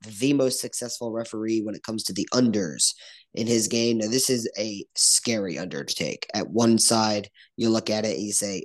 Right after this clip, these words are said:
"The Lions defense is horrible." They are horrible. They're twenty-seventh in the N F L allo-, allowed in, uh, passing yards. They're twenty-first in points, thirty-first in red zone efficiency. Justin Jefferson's on the other side.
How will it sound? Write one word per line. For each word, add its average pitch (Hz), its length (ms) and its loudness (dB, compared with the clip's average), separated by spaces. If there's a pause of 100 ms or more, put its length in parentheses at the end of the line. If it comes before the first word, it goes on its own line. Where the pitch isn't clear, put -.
"The 98 180 -6
Lions 110 460 -2
defense 101 420 -6
is 92 120 -2
horrible." - 460 -6 (540)
They 117 320 2
are 143 200 6
horrible. 135 400 2 (260)
They're 120 120 -6
twenty-seventh 139 760 0
in 120 80 -10
the 117 120 0
N 117 100 -2
F 110 100 -8
L 110 300 -6 (100)
allo-, 107 300 2
allowed 110 360 4
in, 80 180 -6 (500)
uh, 87 260 0
passing 127 380 6
yards. 120 480 2 (240)
They're - 120 -12
twenty-first 113 680 0
in 90 80 -6
points, 110 640 0 (800)
thirty-first 131 560 2
in 107 100 -8
red 113 220 -4
zone 107 160 -4
efficiency. 104 840 -4
Justin 113 340 -2
Jefferson's 101 520 -6
on 104 120 -10
the 98 140 -6
other 92 120 -8
side. 117 500 2